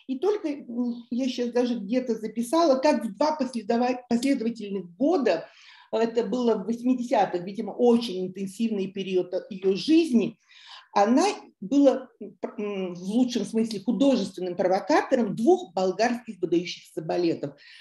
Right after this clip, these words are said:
В восемьдесят третьем году, м, "Барьер", который написан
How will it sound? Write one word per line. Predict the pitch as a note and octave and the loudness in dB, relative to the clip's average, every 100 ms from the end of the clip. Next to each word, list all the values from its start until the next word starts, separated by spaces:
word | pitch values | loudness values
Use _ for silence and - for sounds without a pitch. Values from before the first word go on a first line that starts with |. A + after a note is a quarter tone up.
| - | -10
В | F#3+ | 0
восемьдесят | C#4+ C#4+ C4 B3+ | 2 4 2 2
третьем | C4 C4+ B3+ A#3 | 0 0 2 4
году, | A#3+ G#3 F#3+ D#3+ - - - | 4 4 0 -2 -8 -20 -8
м, | G#3 E3+ | -6 0
"Барьер", | E3 A3 E3 E3+ F3+ A#3+ - | 2 2 4 4 4 4 0
который | A#3+ C4 B3+ | 4 6 6
написан | B3 B3+ B3+ B3+ B3 A#3+ | 4 4 2 4 2 2